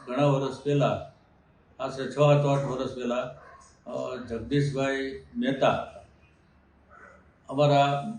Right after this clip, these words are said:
પરમ મિત્ર મહેશભાઈ ગેડા ને વચ્ચે રાખી અને, અ, પંદર લાખ રૂપિયા અમારી પાસેથી હાથ ઉછીના ત્રણ મહિના માટે લઈ ગયા હતા.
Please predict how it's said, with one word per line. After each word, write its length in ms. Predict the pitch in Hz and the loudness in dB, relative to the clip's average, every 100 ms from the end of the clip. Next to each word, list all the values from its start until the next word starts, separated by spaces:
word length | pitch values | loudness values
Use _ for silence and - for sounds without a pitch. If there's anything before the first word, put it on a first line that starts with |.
| - | -6
પરમ 280 | 139 147 143 | 0 4 6
મિત્ર 640 | 143 143 135 135 135 135 - _ _ - | 4 0 -4 -4 -4 -10 -18 _ _ -8
મહેશભાઈ 500 | 120 131 139 139 135 | -2 0 0 0 0
ગેડા 640 | - 127 139 127 113 - - - - - _ _ _ _ _ _ _ 131 | -2 -2 0 2 0 -6 -12 -12 -12 -20 _ _ _ _ _ _ _ -6
ને 100 | 131 | -2
વચ્ચે 320 | 120 135 147 | -2 2 4
રાખી 500 | 143 143 147 110 101 - _ _ _ | 4 4 2 -2 -4 -10 _ _ _
અને, 500 | 127 131 131 131 131 - _ _ _ 135 | -12 -8 -6 -8 -10 -18 _ _ _ -14
અ, 40 | 131 127 120 - - - | -14 -12 -12 -12 -14 -8
પંદર 220 | 139 147 | 0 4
લાખ 240 | 143 143 139 | 6 6 4
રૂપિયા 540 | 143 139 139 139 - | 0 -2 -2 -4 -10
અમારી 280 | 131 139 143 | -8 0 2
પાસેથી 460 | 135 131 123 135 113 | 2 -4 -4 -4 -4
હાથ 340 | 110 139 143 | 2 2 2
ઉછીના 400 | 135 127 123 131 | -2 -6 -8 -8
ત્રણ 340 | 120 - 143 156 | -8 -4 0 4
મહિના 380 | 139 139 131 | 6 4 2
માટે 220 | 123 123 117 | 0 -4 -4
લઈ 160 | 120 | -4
ગયા 180 | 139 117 | -4 -4
હતા. 260 | 110 107 | -6 -8